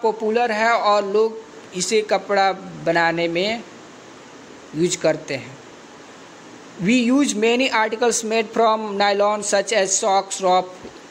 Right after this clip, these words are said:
यानी कि nylon का हम लोग बहुत ज़्यादा articles बनाने में यूज़ करते हैं, जैसे sock, rope, tents,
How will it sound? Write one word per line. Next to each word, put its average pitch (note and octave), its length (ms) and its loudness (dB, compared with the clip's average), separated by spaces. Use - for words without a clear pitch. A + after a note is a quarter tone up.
यानी G3+ 260 2
कि A#3+ 160 0
nylon A3+ 460 2
का C4 140 0
हम A#3 120 0
लोग A#3+ 240 0
बहुत G#3 300 2
ज़्यादा F#3+ 360 2
articles G3 400 0
बनाने G3 340 0
में G#3 100 -2
यूज़ G3+ 220 -2
करते F#3 300 0
हैं, G3 80 0
जैसे G3+ 260 0
sock, G3 400 0
rope, F#3+ 380 2
tents, G3 480 0